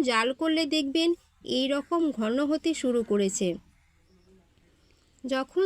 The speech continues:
দেখবেন খুব বড় বড় ফোঁটা ফোঁটা হতে শুরু করেছে, তখন বুঝবেন মিশ্রণটা ঠিকঠাক হয়েছে। এরকম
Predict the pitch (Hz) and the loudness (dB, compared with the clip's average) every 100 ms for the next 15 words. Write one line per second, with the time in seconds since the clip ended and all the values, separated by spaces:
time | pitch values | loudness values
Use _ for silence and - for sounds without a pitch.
0 | 370 294 285 277 349 370 - - 349 262 | 4 4 0 0 0 0 -2 -2 -2 0
1 | 226 226 254 302 311 330 - 247 226 294 | 0 2 2 0 0 -2 -4 -8 -4 -4
2 | - 320 339 339 349 339 320 330 - 339 | -4 -4 -2 -2 -2 -2 0 -2 -2 0
3 | 339 330 370 403 - _ _ - 262 - | 0 0 -2 -2 -8 _ _ -8 -6 0
4 | 349 330 247 269 254 339 392 403 254 240 | 2 2 2 0 0 2 2 2 0 -2
5 | 302 302 349 359 269 226 - 226 208 - | -2 0 0 -2 -2 -4 -4 -4 -4 -4
6 | 190 185 208 196 - _ _ _ _ _ | -4 -4 -4 -6 -8 _ _ _ _ _
7 | _ - 294 330 392 | _ -4 -2 0 0